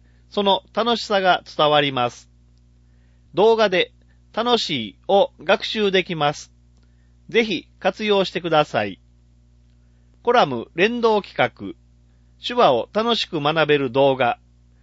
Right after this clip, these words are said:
アイディーゼロ七ゼロ七二四を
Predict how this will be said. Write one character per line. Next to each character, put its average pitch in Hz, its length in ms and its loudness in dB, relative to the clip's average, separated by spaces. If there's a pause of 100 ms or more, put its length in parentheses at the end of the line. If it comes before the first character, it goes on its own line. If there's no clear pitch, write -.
(360)
ア 147 100 2
イ 185 160 0
デ 165 80 -6
ィ 127 200 -2
ー - 40 -20 (400)
ゼ 160 140 -2
ロ 233 120 0
七 202 320 0
ゼ 151 140 -6
ロ 220 140 -2
七 175 280 -2
二 202 280 -2
四 156 260 0
を 104 200 -4